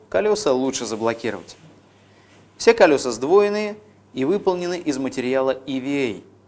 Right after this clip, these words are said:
Это тот же самый материал, который используется в изготовлении беговых кроссовок для амортизации и смягчения толчков. Обратите внимание, на колёсах имеются светоотражающие элементы.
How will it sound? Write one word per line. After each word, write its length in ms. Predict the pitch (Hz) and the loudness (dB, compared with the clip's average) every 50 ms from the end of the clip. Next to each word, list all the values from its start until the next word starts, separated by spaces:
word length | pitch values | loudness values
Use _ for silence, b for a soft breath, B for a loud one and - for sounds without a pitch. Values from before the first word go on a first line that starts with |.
| _ _ - | _ _ -6
Это 180 | 139 139 151 | -6 -4 -4
тот 180 | 147 151 160 139 | -2 -2 -2 -2
же 120 | 139 147 | -2 -4
самый 300 | - - 147 135 131 131 | -4 -2 -4 -4 -4 -6
материал, 420 | 131 127 131 165 170 202 208 208 190 | -6 -6 -4 -2 -2 0 0 0 -2
который 400 | 196 147 135 - 165 156 156 - | -2 -4 -4 -2 -2 -4 -4 -4
используется 560 | 151 - - 147 147 135 123 131 127 - 135 | -6 -8 -4 -2 -2 -2 -2 -6 -6 -6 -6
в 60 | 120 | -6
изготовлении 580 | 120 117 113 120 - 123 120 123 127 123 123 120 | -6 -6 -8 -8 -8 -8 -8 -6 -6 -6 -6 -6
беговых 420 | 113 117 110 117 120 120 127 123 | -6 -6 -2 -2 -2 -2 -2 -4
кроссовок 520 | - - 139 143 143 - 196 185 147 120 107 | -4 -4 -4 -4 -2 -2 -2 -2 -2 -4 -4
для 140 | 110 113 110 | -2 -2 0
амортизации 680 | 110 113 117 - 151 151 196 196 196 - - 190 - - | 0 -2 -4 -4 -4 -2 -2 -2 -2 -4 -10 -10 -10 -8
и 80 | - 180 | -8 -8
смягчения 580 | 175 - 139 120 - - - 123 113 110 110 104 | -6 -6 -8 -8 -8 -8 -6 -6 -4 -4 -4 -2
толчков. 480 | - 113 107 101 - - - 104 95 - - _ _ _ _ _ _ _ b b b b b b b b b b b | -2 -2 -2 -2 -4 -10 -14 -16 -16 -16 -20 _ _ _ _ _ _ _ b b b b b b b b b b b
Обратите 440 | - 123 127 139 135 147 156 151 147 | 0 2 2 2 2 0 -4 -6 -4
внимание, 460 | 147 156 151 147 120 101 95 92 98 - b b b b b | -4 -4 -4 -2 -4 -6 -8 -10 -16 -18 b b b b b
на 100 | 127 127 | -10 -6
колёсах 480 | - 147 156 196 214 214 - 208 - - - | -2 0 0 0 0 -2 -2 -8 -10 -10 -12
имеются 460 | - 131 131 131 131 135 135 135 131 | -8 -8 -6 -6 -6 -8 -8 -8 -10
светоотражающие 1040 | - - 127 120 120 120 117 117 120 123 127 120 110 113 101 104 107 104 - 120 120 120 - | -8 -4 -4 -4 -2 -2 -4 -2 -2 -4 -4 -4 -4 -6 -6 -6 -8 -8 -10 -10 -10 -8 -8
элементы. 520 | 135 131 143 143 139 127 104 98 - - | -8 -6 -6 -6 -8 -8 -10 -10 -14 -18